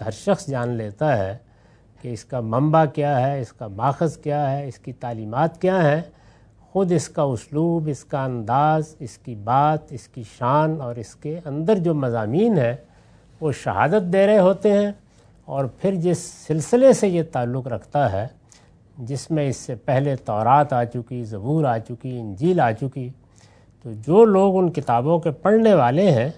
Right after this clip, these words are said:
ان کے لیے تو ادنا درجے میں اس میں کوئی اجنبیت نہیں ہے۔ وہ اس کو سنتے ہیں، اس کو پڑھتے ہیں اور پھر اس کو سنتے اور پڑھتے ہیں،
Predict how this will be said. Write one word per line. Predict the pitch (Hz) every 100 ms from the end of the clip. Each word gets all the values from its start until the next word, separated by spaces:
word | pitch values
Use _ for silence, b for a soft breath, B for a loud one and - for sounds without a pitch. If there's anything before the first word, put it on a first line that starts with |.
| - b b b _
ان | 147 175
کے | 175 190
لیے | 170 151 165
تو | 165
ادنا | 160 180 214 196 139
درجے | 208 214 226
میں | 170
اس | 131 -
میں | 139
کوئی | - 156 139
اجنبیت | 110 110 110 135 135 -
نہیں | 131 165 113
ہے۔ | 117
وہ | 120 120
اس | 117 -
کو | 160
سنتے | 123 170 160 196
ہیں، | 196 185 190
اس | 160 -
کو | 190
پڑھتے | 175 185 185 202
ہیں | 196
اور | 175
پھر | - 156
اس | 185
کو | - 214
سنتے | 208 196 180
اور | 214
پڑھتے | 202 - 214 214 233
ہیں، | 220